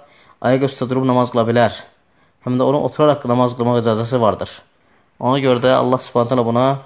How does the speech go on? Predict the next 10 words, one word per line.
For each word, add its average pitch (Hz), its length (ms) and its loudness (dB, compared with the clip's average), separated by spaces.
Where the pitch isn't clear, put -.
yəni 117 180 -2
ayaq 131 180 0
üstə 123 220 -4
qılanın 120 420 0
qazandığı 113 480 0
əcrin 120 320 0
yarısı 110 240 -2
qədər 110 160 0
əcr 104 240 -2
verir. 92 240 -4